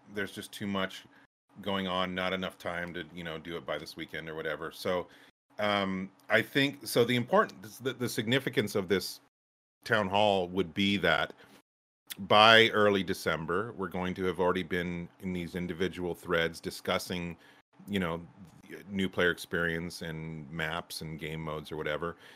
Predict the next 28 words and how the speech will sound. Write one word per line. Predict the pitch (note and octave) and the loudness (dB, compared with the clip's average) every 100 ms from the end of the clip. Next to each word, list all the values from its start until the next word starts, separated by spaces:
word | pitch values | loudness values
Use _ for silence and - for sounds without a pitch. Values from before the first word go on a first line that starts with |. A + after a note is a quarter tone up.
| - - | -18 -10
And | F#2 | -2
so | A2+ G2 | 2 4
my | F#2 F2+ | 4 2
hope | F#2 E3 - A2 | 6 6 6 -2
would | E2 | -4
be | F#2 D#2+ F#2 | -4 -4 -6
by | G#2+ F#2 | -2 0
the | F2 | 0
time | - G#2 | 0 2
we | G2 | 2
get | F2+ F2 | 0 -4
to | E2+ | -6
doing, | E2+ F2 F2 D#2 | -4 -4 -4 -8
uh, | D#2+ D2+ D2+ | -8 -8 -8
a | - | -8
town | F#2 E2+ | -6 -6
hall | D#2+ D#2+ F2 | -4 -4 -4
or, | E2+ D2+ | -6 -8
or | D#2+ D#2 D2 | -8 -10 -10
whatever | E2 E2+ D#2+ | -6 -6 -6
we're | E2+ | -8
gonna | E2 D#2 | -10 -10
do, | D#2 A#2+ F#2 E2+ - - _ _ _ - | -2 0 0 -2 -10 -20 _ _ _ -6
um, | G#2 G2 F#2+ F#2 F#2 F#2 _ _ | 0 0 0 -2 -8 -14 _ _
people | - A#2 G#2 A2 | -8 -6 -2 -2
aren't | G2+ G2 F#2+ G2 | 0 0 -2 -4
sending | - - F#2 F#2 | -10 -6 -4 -4
in | F#2 F2+ F2+ F2+ | -4 -6 -6 -10